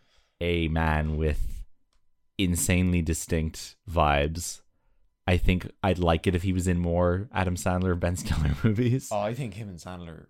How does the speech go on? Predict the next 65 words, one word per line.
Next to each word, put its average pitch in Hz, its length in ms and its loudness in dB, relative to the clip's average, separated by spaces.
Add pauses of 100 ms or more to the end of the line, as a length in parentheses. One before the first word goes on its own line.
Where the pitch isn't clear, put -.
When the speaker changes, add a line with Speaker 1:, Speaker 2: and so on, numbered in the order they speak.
Speaker 2:
would - 140 -18
be - 260 -20
Speaker 1:
Oh, 104 160 0
they'd 92 140 2
be 92 100 0
so 104 220 0
funny 95 220 -2
together. - 500 -8
I - 60 -2
Speaker 2:
Just 147 120 2
Speaker 1:
mean, 143 120 -2
Speaker 2:
let 139 180 -6
the - 60 -14
two 151 100 -2
of 135 60 -4
them 127 80 -6
be 107 100 -6
loud 101 360 -6
as 90 80 -14
hell. 98 240 -12
Speaker 1:
Yeah, 87 200 -6
when 156 220 4
we 147 100 2
watch 98 480 4
Irowitz, 85 480 0
we'll 82 100 -4
see 101 240 -2
if - 80 -6
they 71 100 -8
interact. - 520 -10
I - 40 -12
Speaker 2:
Yeah. 90 80 -8
Speaker 1:
feel - 140 -4
like 95 140 0
they 76 100 -8
don't. - 380 -16 (640)
I 107 40 -8
Speaker 2:
They - 20 -4
Speaker 1:
feel 135 80 4
like 131 120 2
Speaker 2:
could, - 180 -18
they 156 100 -10
could 139 80 -12
nearly 135 240 -8
do, 117 100 -8
like, 107 220 -10
the 101 80 -12
reverse 90 400 -12
anger 90 180 -14
management 87 380 -14
thing. 80 180 -18
This - 100 -6
Speaker 1:
Yes, 101 460 4
they 98 160 0
could, 87 340 -2
where 85 120 -6
Sandler's, 85 580 -6
like, 78 240 -8
teaching 82 380 -6
Adam 78 180 -4
Driver 76 340 -4
to 73 120 -10
be 73 100 -8
normal. 76 540 -8
Speaker 2:
Yeah. 78 240 -12